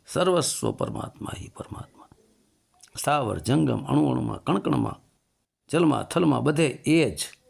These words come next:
એના સિવાય બીજું કાંઈ નહીં. વાહ ભાઈ,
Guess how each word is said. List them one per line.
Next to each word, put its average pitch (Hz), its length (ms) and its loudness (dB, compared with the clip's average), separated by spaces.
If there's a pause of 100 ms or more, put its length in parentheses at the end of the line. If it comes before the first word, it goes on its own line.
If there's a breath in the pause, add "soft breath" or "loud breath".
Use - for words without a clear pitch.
(220)
એના 123 180 2
સિવાય 131 320 2
બીજું 98 240 -6
કાંઈ 95 220 -10
નહીં. - 160 -18 (1300)
વાહ 95 460 -4
ભાઈ, 80 340 -8